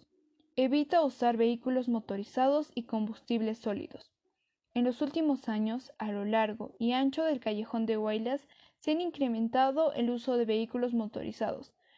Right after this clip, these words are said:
como automóviles, motos, mototaxis, combis, entre otros. Y por otro lado, aún muchas familias siguen haciendo uso de combustibles sólidos como la leña y quemando basura.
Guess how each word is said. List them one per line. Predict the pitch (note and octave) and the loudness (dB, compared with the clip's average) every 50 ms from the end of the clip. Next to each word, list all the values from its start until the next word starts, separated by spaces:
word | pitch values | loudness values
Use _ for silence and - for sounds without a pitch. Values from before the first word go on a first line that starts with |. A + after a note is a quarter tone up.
| _ _ _ | _ _ _
como | - A#3+ A3+ A3+ A3 | -4 0 0 0 0
automóviles, | A3 A3+ - A3 A3+ A#3 B3 B3+ B3+ C4 B3 A#3+ B3 A#3+ A#3+ B3 A#3+ - C#4+ | 0 -2 -2 0 2 2 2 2 2 0 0 0 0 0 0 0 -2 -4 -2
motos, | B3 A#3+ A#3+ B3 B3+ B3 A#3+ - A#3 A3 A3 A#3 A#3 - | 0 2 2 2 0 -2 -4 -4 -4 -4 -2 -4 -4 -2
mototaxis, | A3+ A3+ G#3+ - A3 G#3 - A#3+ A#3+ B3 - - - A#3+ A#3 A#3 - - | -2 -2 -2 -4 -6 -2 0 0 0 0 -2 -4 -4 -4 -4 -4 -6 -12
combis, | _ - - C4 C4 C4 C4 C4 D4 D4 C#4+ - - | _ -4 0 0 2 2 2 2 0 -2 -4 -4 -4
entre | A#3 A3+ G#3+ - G#3+ G#3+ | -4 -2 -2 0 0 -2
otros. | G3+ - - - - - - _ _ _ _ _ _ _ _ _ | -2 -4 -6 -16 -20 -20 -20 _ _ _ _ _ _ _ _ _
Y | - A3 | -8 -6
por | A3+ - A3+ A3+ | -2 0 0 0
otro | A#3 A#3 A#3 C4 C4+ C4 | 0 0 2 2 2 4
lado, | C4 B3 A#3+ A#3 A3+ A#3 B3 C4+ - - - - _ _ _ _ | 4 4 4 4 2 2 0 -2 -6 -12 -20 -20 _ _ _ _
aún | - C4 C#4+ D4+ D#4 D#4+ | 0 2 4 4 4 2
muchas | E4 D#4+ D#4 - F4+ D#4+ - | 2 0 0 0 -2 -2 0
familias | C#4+ B3+ A#3+ A#3+ A#3+ A#3 A#3 C4+ D4 D4 - | 0 2 2 4 2 4 4 2 2 2 0
siguen | - C#4 C4 B3+ B3 A#3+ | -2 -2 0 0 0 -2
haciendo | A#3+ A#3 - B3 A#3+ A#3 A#3 A#3 | -2 -2 -2 0 2 4 4 4
uso | B3 A#3+ - C4+ B3+ | 2 2 0 0 0
de | B3 B3 A#3+ | 0 0 -2
combustibles | - G#3+ G#3 G#3+ A3 - - A3+ A3 A3 A3+ A#3 | -4 -6 -6 -6 -6 -6 -4 -4 -2 -4 -4 -4
sólidos | - A#3 A3 A3+ A3+ A3+ A3+ A#3 | -4 -2 -2 0 -2 -2 -2 -4
como | - A3+ G#3+ G#3+ G#3 | -4 -4 -4 -2 -4
la | G3+ G3+ G3+ | -4 -6 -4
leña | G#3 A#3 B3+ C4 C#4 D4 D#4 D#4 D#4 _ | -4 -2 0 2 2 0 0 -2 -4 _
y | - A3+ | -8 -8
quemando | - - A3 A3 A3+ A#3+ A#3+ A#3+ B3 A#3+ | -4 -4 -2 0 0 2 2 2 2 2
basura. | A#3+ A#3+ A#3 - A#3+ A3+ - - - | 0 0 -2 -2 -4 -4 -4 -6 -12